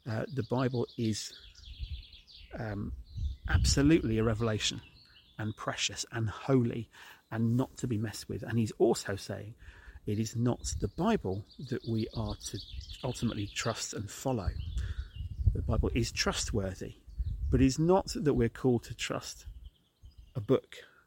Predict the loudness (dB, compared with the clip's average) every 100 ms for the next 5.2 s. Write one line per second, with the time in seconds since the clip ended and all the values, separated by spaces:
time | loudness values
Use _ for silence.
0 | _ -8 -6 -2 -2 -2 -6 -6 -6 -8
1 | -14 -20 _ _ _ _ -12 -8 -6 -6
2 | -8 -8 -2 0 2 2 0 -6 -10 -20
3 | -20 -6 -4 -2 4 4 4 -6 -8 -10
4 | -14 -14 -18 -12 -6 -6 -6 -8 -4 0
5 | 2 2